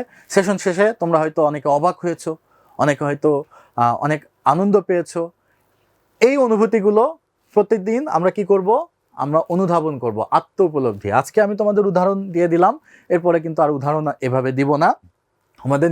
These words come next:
নিজেদের থেকে কি করতে হবে? এগুলো উপলব্ধি করতে হবে,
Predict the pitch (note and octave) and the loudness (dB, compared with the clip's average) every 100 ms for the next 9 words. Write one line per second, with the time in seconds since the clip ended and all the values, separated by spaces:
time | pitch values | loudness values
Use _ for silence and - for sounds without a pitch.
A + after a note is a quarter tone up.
0 | D3+ D#3 F#3 F#3+ - E3 D#3 D3+ C#3+ - | 0 2 2 2 -2 -4 -2 -2 -4 -2
1 | B2 C#3+ G3 F4 _ _ _ _ _ B2+ | -2 2 2 2 _ _ _ _ _ -2
2 | C3 E3 A#3 - D3+ E3 D#3+ C3 D3 D3 | 2 2 2 -2 -2 2 0 0 -6 -4
3 | A#2 G2+ F#2+ E2+ | -4 -4 -6 -8